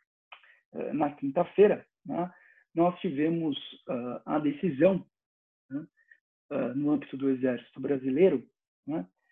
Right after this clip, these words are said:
de não reconhecer, né, a transgressão, eh, disciplinar, né, eh, do general, ah, Pazuello, né, fazendo com que o processo disciplinar,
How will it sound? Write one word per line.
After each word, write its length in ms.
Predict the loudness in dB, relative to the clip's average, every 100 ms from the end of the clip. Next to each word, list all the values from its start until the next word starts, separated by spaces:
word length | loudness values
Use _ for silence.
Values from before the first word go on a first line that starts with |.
| _ _
de 180 | -4 2
não 280 | 6 8 8
reconhecer, 880 | 8 2 2 2 0 0 -2 0 -4 _ _ _ _ _
né, 320 | -10 -8 -8 -10 _ _ _ _
a 360 | 4 6 6 4
transgressão, 880 | 0 -2 0 -2 -2 0 2 4 2 _ _ _ _ _ _
eh, 420 | -2 -2 0 -2 -4
disciplinar, 840 | -8 -6 -4 2 4 6 6 2 -10 _ -20 _ _ _
né, 260 | -8 -8 -8 -14 _ _ _ _ -10
eh, 360 | -6 -4 -4
do 220 | -4 -4 -2
general, 640 | 0 2 2 2 0 -2 _
ah, 320 | -2 -2 -4 2
Pazuello, 520 | 2 4 4 4 -2 -12 _ _ _ -12
né, 200 | -12 -4
fazendo 340 | -2 0 -2
com 180 | -4 -10
que 120 | -6
o 100 | -6
processo 600 | -2 -4 -2 -2 -2 -2 -12
disciplinar, 680 | -10 -6 -2 2 2 2